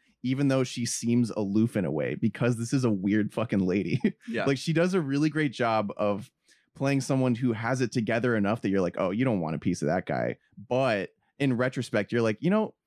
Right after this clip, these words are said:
Speaker 1: she's deeply weird too." Like, she, she needs someone fucked up because she, uh, seems to have a lot underneath. The fact that, uh,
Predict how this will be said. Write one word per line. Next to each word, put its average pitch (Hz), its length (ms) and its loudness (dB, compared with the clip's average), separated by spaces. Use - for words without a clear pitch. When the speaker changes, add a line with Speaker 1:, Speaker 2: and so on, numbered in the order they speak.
Speaker 1:
she's 427 400 0
deeply 151 540 2
weird 113 340 0
too." - 220 -4
Like, 120 160 2
she, 202 500 0
she 220 240 0
needs 202 340 2
someone 139 580 2
fucked 117 320 -2
up 92 140 2
because 101 260 0
she, 135 420 2
uh, 98 280 0
seems 113 300 0
to 117 80 -2
have 110 160 0
a 98 40 0
lot 92 280 0
underneath. 73 440 -2
The 135 120 0
fact 139 260 -2
that, 135 180 2
uh, 123 300 2